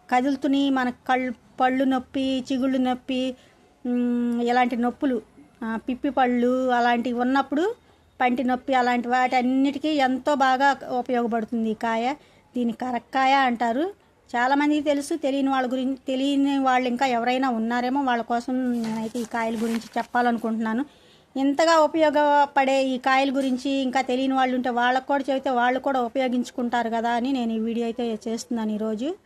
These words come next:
చూడండి, వీటిని కరక్కాయ అంటారు. ఇవి ఎక్కడ దొరుకుతాయి అంటే పచారు షాపులు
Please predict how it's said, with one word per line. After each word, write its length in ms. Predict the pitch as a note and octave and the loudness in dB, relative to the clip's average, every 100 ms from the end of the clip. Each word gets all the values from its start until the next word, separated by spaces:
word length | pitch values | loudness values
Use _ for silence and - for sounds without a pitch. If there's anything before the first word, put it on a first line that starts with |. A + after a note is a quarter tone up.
| _ _ _ _ _ _ _ _ _ _ _ - C4+ | _ _ _ _ _ _ _ _ _ _ _ -10 -6
చూడండి, 300 | B3 B3+ C#4 | -4 -2 -2
వీటిని 320 | A#3+ A#3+ D#4 F#4 _ _ _ - | -2 0 -2 -2 _ _ _ -2
కరక్కాయ 360 | B3+ B3+ C4+ B3 | -2 0 0 2
అంటారు. 220 | A#3+ C4 | 2 2
ఇవి 460 | C#4+ C#4+ C#4+ D#4+ | 2 2 2 2
ఎక్కడ 320 | E4 C#4 D#4+ D4+ | 2 2 2 2
దొరుకుతాయి 560 | D#4 D#4 C#4+ D4+ D4+ | 2 2 -2 0 2
అంటే 220 | C#4 C4+ | 2 0
పచారు 600 | D#4 - - C4+ B3+ C#4+ C4+ | -4 -6 -4 -2 2 2 2
షాపులు 420 | C4+ A#3 A3+ | 0 -2 -2